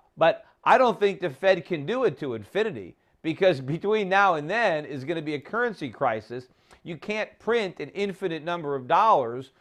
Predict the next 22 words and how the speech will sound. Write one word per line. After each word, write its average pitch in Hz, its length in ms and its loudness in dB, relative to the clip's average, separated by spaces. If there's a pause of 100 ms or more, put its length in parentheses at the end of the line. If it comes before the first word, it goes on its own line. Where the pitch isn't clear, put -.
(140)
without 165 360 6
completely 185 640 0
destroying 156 580 -2
their 135 180 2
value. 143 640 2 (440)
I 190 120 8
don't 233 220 2
think 190 200 -2
it's 147 160 -2
gonna 151 200 -6
go 135 220 2
that 151 340 2
far, 185 400 10
but 135 220 -2
believe 170 380 -2
me, 120 340 -8 (140)
the 135 100 -4
dollar 185 400 6
is 147 180 -6
likely 175 340 2
to 151 60 -4
lose 151 300 -4